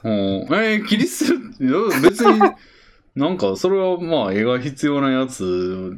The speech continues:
Speaker 1: だったら、
Speaker 2: <laughs>
Speaker 1: や、やるじゃないですか。
Speaker 2: いや、正直、イラスト屋、まあまあ、イラスト屋は強いですけど、
Speaker 1: うん。
Speaker 2: まあ、手軽さは上がりますけど、
Speaker 1: うん。
Speaker 2: うーん、どうでしょうね。
Speaker 1: まあ、じゃない方が付加価値は上がるか。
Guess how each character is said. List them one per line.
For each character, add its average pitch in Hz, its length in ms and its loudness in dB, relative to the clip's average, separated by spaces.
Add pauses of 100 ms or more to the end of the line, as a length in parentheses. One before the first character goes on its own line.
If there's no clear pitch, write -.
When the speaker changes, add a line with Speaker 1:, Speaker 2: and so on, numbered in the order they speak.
Speaker 1:
だ 95 120 -2
っ - 100 -12
た 156 120 0
ら、 92 240 -2 (420)
Speaker 2:
<laughs> - 420 -4
Speaker 1:
や、 214 200 -4
や 254 240 4
る - 280 -6 (300)
じ - 60 -20
ゃ - 260 -8
な - 20 0
い - 40 -2
で 202 80 0
す 131 60 -2
か。 135 80 0
Speaker 2:
い - 20 6
や、 202 240 6
正 262 380 6
直、 175 440 4
イ 131 40 4
ラ 233 180 6
ス - 80 -12
ト 254 120 2
屋、 240 160 6
ま 196 140 4
あ 185 40 6
ま 190 180 6
あ、 175 120 0 (160)
イ 151 60 0
ラ 214 120 4
ス 220 80 -6
ト 233 60 2
屋 226 120 6
は 226 120 4
強 220 300 4
い 156 60 4
で 120 100 4
す - 80 -2
け 104 120 2
ど、 98 480 2
Speaker 1:
う 85 40 -10
ん。 85 120 -14 (460)
Speaker 2:
ま 127 100 4
あ、 120 60 2
手 139 180 2
軽 233 180 6
さ 180 160 6
は 117 160 8
上 110 80 4
が 123 80 6
り 135 80 4
ま 143 120 2
す 135 60 -8
け 104 120 0
ど、 92 380 -2
Speaker 1:
う - 60 -8
ん。 - 200 -10 (640)
Speaker 2:
う - 20 -6
ー 104 40 -2
ん、 104 680 0
ど 123 220 4
う 160 40 4
で 110 120 2
し - 140 -8
ょ 95 100 0
う 90 40 -2
ね。 95 340 0
Speaker 1:
ま 87 80 2
あ、 87 40 -4
じ 131 120 0
ゃ 294 80 0
な 135 160 0
い 160 80 -2
方 240 180 0
が 110 120 -2
付 127 100 -8
加 170 100 -2
価 160 160 -4
値 - 120 -6
は 85 180 -4
上 82 60 -10
が 87 60 -4
る 85 80 -8
か。 - 220 -16